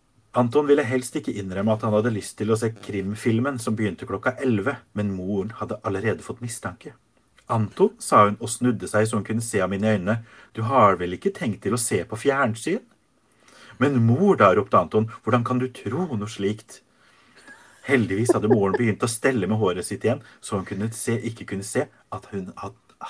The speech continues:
at han rødmet. Det er, det er litt vondt å lese, men historien, eh, mener jeg at er,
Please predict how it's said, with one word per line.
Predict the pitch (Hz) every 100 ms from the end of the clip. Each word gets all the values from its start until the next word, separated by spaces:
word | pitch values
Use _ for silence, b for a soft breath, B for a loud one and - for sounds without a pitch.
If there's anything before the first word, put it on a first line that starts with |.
| - -
at | 110
han | 92 87
rødmet. | 104 90 90 _ _
Det | 120
er, | 113 117 127
det | 113
er | 101 113
litt | 113 95
vondt | 90 87
å | 117
lese, | 104 - 147 - _
men | 113 127 131
historien, | 110 139 - 110 101 156 202 -
eh, | 135
mener | 151 123 92
jeg | 98
at | 110 -
er, | 90 90 95 101